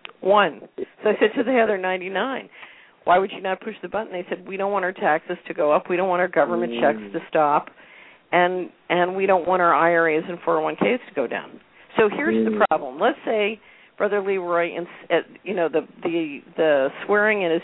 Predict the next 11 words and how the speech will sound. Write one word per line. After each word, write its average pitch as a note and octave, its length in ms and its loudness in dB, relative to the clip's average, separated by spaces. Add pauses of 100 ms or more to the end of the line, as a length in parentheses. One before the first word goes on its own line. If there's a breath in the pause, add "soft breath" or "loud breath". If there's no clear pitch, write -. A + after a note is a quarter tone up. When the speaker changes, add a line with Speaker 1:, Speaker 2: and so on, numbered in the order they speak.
Speaker 1:
January F3+ 420 2
twentieth. D3 420 -2
Let's G#3 260 2 (120)
say F#3 180 4
we F3 200 -8
made D#3 260 -4 (100)
you F#3 120 -10
president D3+ 560 -2
tomorrow. F3+ 480 -4 (720)
Speaker 2:
Mm-hmm. G#3 260 -8
Speaker 1:
Okay? E3 360 2